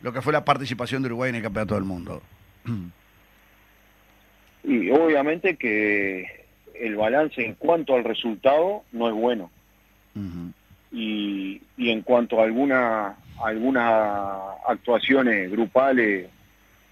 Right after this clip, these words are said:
Speaker 2: sobre todo en el partido con Corea y parte del partido con Portugal,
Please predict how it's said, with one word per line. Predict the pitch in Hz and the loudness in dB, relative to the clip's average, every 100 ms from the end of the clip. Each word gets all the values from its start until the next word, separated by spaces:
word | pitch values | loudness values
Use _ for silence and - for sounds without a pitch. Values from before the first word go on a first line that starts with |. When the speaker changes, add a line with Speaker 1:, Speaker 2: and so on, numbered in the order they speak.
| _ | _
Speaker 2:
sobre | - 113 107 | -6 -2 2
todo | 123 120 | 4 4
en | 117 | 2
el | 101 | 2
partido | 110 107 120 104 | 0 2 0 0
con | 110 104 | -4 -2
Corea | 117 113 120 123 113 107 101 | 2 4 4 2 2 2 0
y | 101 101 | -2 -8
parte | - 113 110 110 101 | 0 2 2 -2 0
del | 101 | -2
partido | 90 101 92 113 107 | -2 -2 0 0 0
con | 104 95 | -4 -4
Portugal, | 107 95 110 123 143 147 | -6 0 2 4 4 -2